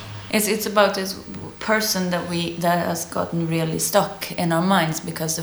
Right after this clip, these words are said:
first time we were playing in Los Angeles, we got to house sit for, uh, a girl whose dad was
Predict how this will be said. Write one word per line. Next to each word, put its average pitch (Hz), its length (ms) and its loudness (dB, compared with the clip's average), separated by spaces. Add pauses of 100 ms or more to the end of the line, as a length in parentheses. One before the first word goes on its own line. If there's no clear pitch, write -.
(160)
first 185 260 2
time 165 280 2
we 165 140 0
were 165 220 -4
playing 160 440 -2
in 156 240 0
Los 151 180 -2
Angeles, 165 680 -2
we 156 360 -2 (120)
got 165 280 -2
to 165 180 -2
house 180 380 2
sit - 340 0
for, 151 420 0 (680)
uh, 147 360 4 (100)
a 160 220 4
girl 156 440 2
whose 160 540 -2 (180)
dad 180 380 6
was - 400 -2